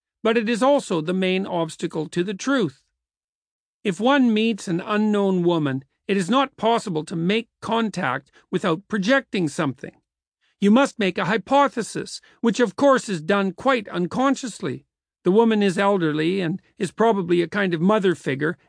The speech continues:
and a normal human being, et cetera. You make assumptions, and then you have a bridge.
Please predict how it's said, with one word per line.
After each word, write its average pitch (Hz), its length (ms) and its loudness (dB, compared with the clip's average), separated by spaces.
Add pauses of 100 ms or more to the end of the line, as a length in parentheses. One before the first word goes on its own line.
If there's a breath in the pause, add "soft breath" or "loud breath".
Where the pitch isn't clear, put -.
and 226 160 0
a 226 40 0
normal 226 320 4
human 170 340 0
being, 165 380 -2 (240)
et 202 120 -6
cetera. 208 500 0 (480)
You 214 120 4
make 262 240 4
assumptions, 196 800 -2 (120)
and 214 140 0
then 247 120 4
you 220 100 2
have 185 160 0
a 170 60 0
bridge. 165 680 -2